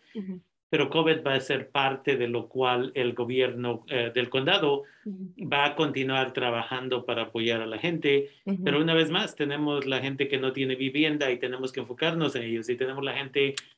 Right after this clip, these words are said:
Speaker 2: que trabaja en el campo y todos
Speaker 1: Ujú.
Speaker 2: estos grupos.
Speaker 1: Ujú.
Speaker 2: Entonces tenemos que continuar mejorando cómo se proveen los servicios en una
Speaker 1: Ujú.
Speaker 2: forma equitativa, definitivamente,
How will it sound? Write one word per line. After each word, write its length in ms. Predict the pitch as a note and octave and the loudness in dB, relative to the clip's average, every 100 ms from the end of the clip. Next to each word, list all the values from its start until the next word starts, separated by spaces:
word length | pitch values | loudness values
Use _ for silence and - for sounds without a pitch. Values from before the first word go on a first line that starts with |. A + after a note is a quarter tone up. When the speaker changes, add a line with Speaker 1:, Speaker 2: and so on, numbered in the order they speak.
| _ | _
Speaker 2:
que 100 | D3 | 0
trabaja 300 | C#3+ C3+ C3+ | 2 2 2
en 60 | |
el 140 | C#3 C3+ | 0 0
campo 640 | D#3 D#3 D3+ C#3 B2+ A#2+ | 0 0 -2 0 2 4
y 160 | A#2+ A#2+ | 2 2
todos 320 | D#3 D3+ C#3 | 0 0 0
Speaker 1:
Ujú. 80 | C#3+ | -2
Speaker 2:
estos 300 | - - A#2+ | -2 -6 0
grupos. 560 | D#3+ G3+ C#3 C3 C#3+ - _ - | 0 2 2 2 0 -8 _ -10
Speaker 1:
Ujú. 120 | G3 | -6
Speaker 2:
Entonces 320 | F#3 D3 D3 C#3 | -4 2 2 2
tenemos 400 | D3 C#3+ D#3 D#3 | 2 2 0 -2
que 160 | D#3 | -4
continuar 720 | D#3 C#3+ C#3+ C3+ C3+ C3+ C3 - _ _ _ _ _ _ _ - | -2 -2 -4 -2 2 0 -2 -12 _ _ _ _ _ _ _ -2
mejorando 580 | C#3+ B2+ D3 D#3 D3+ | 0 2 0 0 0
cómo 320 | D3 D3+ D3 C3 | 0 -2 -2 -4
se 480 | - C3 B2 B2 - - _ | 0 2 2 0 -6 -20 _
proveen 380 | C#3 C#3+ D#3+ D#3 | -2 2 2 2
los 180 | D3 D3 | 0 -2
servicios 840 | A#2+ A#2+ G3+ - D3+ C3 C3 C3 | -4 -4 -4 -2 2 4 4 -2
en 140 | C#3 C3+ | -4 -2
una 200 | C#3 B2+ | 0 -2
Speaker 1:
Ujú. 80 | |
Speaker 2:
forma 320 | - A#2+ A#2+ A2+ | 0 -2 0 -4
equitativa, 640 | A#2 A2 A2 A#2+ A2 A2+ | -6 -8 -8 -6 -6 -6
definitivamente, 920 | G#2 G#2 G#2+ G#2 G#2+ G#2+ A2 G#2+ A2 | -6 -8 -14 -8 -8 -6 -10 -6 -6